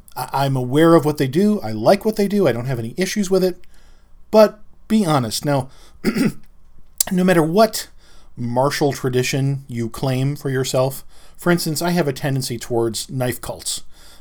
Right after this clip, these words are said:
um, things like Libre and Piper and organizations like that. No matter what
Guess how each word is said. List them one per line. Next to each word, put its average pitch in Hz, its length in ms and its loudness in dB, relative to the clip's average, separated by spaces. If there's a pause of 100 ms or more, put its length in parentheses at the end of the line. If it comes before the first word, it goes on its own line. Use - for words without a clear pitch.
um, 107 320 -4
things 123 240 -4
like 113 200 -2
Libre 113 440 -2
and 110 200 -4
Piper 110 420 -2
and 104 140 -4
organizations 110 680 -6
like 95 140 -16
that. - 200 -18 (760)
No 165 140 0
matter 247 200 4
what 180 360 6